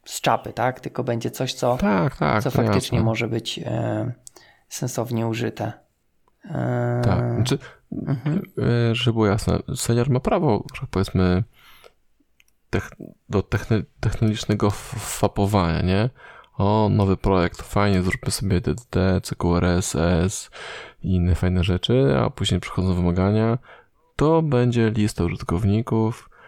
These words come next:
Speaker 2: będzie można dodać, usunąć, zaktualizować, no i całe D D D i C Q R S-y idą w pizdziec, bo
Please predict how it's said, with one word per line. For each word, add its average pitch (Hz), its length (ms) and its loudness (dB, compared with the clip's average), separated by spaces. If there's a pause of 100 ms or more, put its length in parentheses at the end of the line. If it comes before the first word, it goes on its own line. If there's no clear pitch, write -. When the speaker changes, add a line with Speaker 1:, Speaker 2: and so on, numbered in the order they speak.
(300)
Speaker 2:
będzie 98 200 0
można 90 240 2
dodać, - 520 0
usunąć, 107 640 0
zaktualizować, 87 800 -2
no 113 120 0
i 127 420 -2 (140)
całe 110 340 0 (100)
D 98 220 -2
D 95 120 -2
D 98 180 0
i 95 40 -2
C - 120 -10
Q - 120 -2
R 90 60 2
S-y 90 220 0
idą 101 180 0
w - 80 -6
pizdziec, 101 520 -4 (100)
bo 117 340 -2